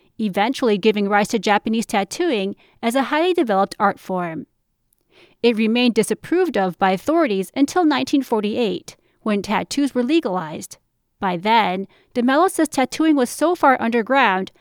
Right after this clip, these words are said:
that most Japanese would not consider being inked. Today, tattoo wearers in Japan and South Korea are banned from most public baths and swimming pools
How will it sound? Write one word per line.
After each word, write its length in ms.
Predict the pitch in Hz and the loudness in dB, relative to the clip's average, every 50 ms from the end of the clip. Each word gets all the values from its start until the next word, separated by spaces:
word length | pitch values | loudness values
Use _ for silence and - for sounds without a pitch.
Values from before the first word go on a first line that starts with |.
| _ _ - | _ _ -4
that 180 | - 226 202 | -2 -2 0
most 280 | 220 220 262 330 320 - | 0 0 0 0 0 0
Japanese 460 | 254 220 208 - 214 214 214 202 - | -2 -2 0 0 -2 -2 -4 -4 -4
would 120 | 214 202 | -4 -2
not 200 | 214 254 285 311 | 0 0 0 0
consider 480 | - - 240 - - - 330 277 208 180 | 0 -2 -4 -4 -2 -4 -2 -2 -2 -4
being 260 | - 196 180 180 - | -4 -6 -6 -6 -4
inked. 520 | - 247 226 185 - - - - - - _ _ _ _ _ _ _ _ _ _ _ _ - | -4 -4 -4 -4 -6 -10 -12 -18 -20 -20 _ _ _ _ _ _ _ _ _ _ _ _ -10
Today, 640 | - 294 262 320 339 349 311 240 202 185 185 180 - - | -6 -6 -2 0 0 2 2 0 0 0 -2 -4 -6 -8
tattoo 460 | - - 247 226 226 - - 285 311 320 | -6 -2 -2 -2 -2 0 0 2 2 4
wearers 380 | 269 226 202 196 196 202 - | 2 2 0 2 0 -2 0
in 100 | 226 208 | -2 0
Japan 400 | - 226 - - 220 233 220 233 | -2 -2 -2 -2 -2 -2 -2 0
and 180 | 233 262 320 339 | 2 2 2 2
South 300 | - - 214 196 - - | 2 2 0 0 -2 -6
Korea 340 | - 208 185 180 185 190 208 | -8 -6 -4 -2 -2 -2 -2
are 180 | - 247 254 | 0 0 0
banned 300 | 233 - 277 285 330 339 | 2 2 2 4 4 4
from 160 | 330 - 339 | 4 6 4
most 240 | 262 220 220 240 - | 4 4 4 0 0
public 320 | - 208 175 185 190 - - | -2 -2 -2 -2 -2 -2 0
baths 320 | 240 240 214 202 202 - | 0 2 2 2 0 0
and 100 | 233 220 | -4 -4
swimming 280 | - - 330 339 294 233 | 0 4 6 6 6 4
pools 420 | - - 185 180 185 208 214 - | 2 -4 -4 -2 -2 -4 -4 -8